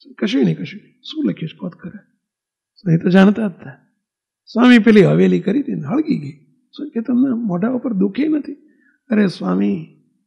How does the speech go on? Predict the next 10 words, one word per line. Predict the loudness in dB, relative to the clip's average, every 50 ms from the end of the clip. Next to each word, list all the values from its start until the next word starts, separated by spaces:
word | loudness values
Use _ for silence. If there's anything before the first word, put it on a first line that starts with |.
| _ _ _ _ -4 2
હળગી | 4 4 6 8 8 6 6
ગયેલી | 6 2 2 4 4 2 2
હળગી | 2 0 2 2 2 0
ગઈ, | 2 0 0 0
એમાં | 0 0 -2 -4
શું | -4 -6 -8 -10
કે?" | -12 -14 -20 -20 _ _ _ _ _ _ _ _ _ _ _ _ _ _ _ _ _ _ _ _ -8 -4
શું | -2 2
કહે | 2 2 2
છે? | 2 0 -2 -2